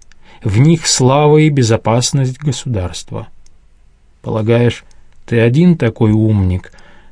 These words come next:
который клюнул на приманку шарлатанов, возвещающих, как они уверяют, истину? Поинтересуйся у своего Белыбни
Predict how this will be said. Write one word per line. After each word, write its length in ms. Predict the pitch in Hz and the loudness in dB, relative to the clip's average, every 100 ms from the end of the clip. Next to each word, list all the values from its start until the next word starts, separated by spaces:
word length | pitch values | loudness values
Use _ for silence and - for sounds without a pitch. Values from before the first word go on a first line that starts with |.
| - | -18
который 440 | - 92 107 104 104 | -12 -4 0 0 -2
клюнул 500 | - 131 131 113 107 | -2 2 4 4 2
на 140 | 104 | 0
приманку 540 | 110 107 113 110 101 | 0 0 2 0 -2
шарлатанов, 880 | 101 117 104 104 - 117 120 120 - - - - _ - | -4 -2 0 0 0 0 0 0 -4 -20 -20 -20 _ -12
возвещающих, 1080 | 95 95 104 101 - 117 120 - 113 - - | -6 -4 -2 -2 0 2 2 0 -6 -8 -12
как 200 | - - | -10 -4
они 180 | 107 107 | -2 0
уверяют, 500 | 104 107 107 101 - | 0 0 0 -2 -6
истину? 760 | 254 165 - - 123 98 85 - - - - - - - - | -4 -4 -4 -6 -6 -4 -8 -12 -20 -20 -20 -20 -20 -20 -10
Поинтересуйся 840 | 120 123 170 170 - 214 165 - 104 | -2 0 2 0 2 2 2 -2 -6
у 60 | |
своего 460 | - 117 123 127 107 | -4 0 0 2 0
Белыбни 800 | 95 113 104 113 117 147 160 | 0 -2 -2 -2 0 0 0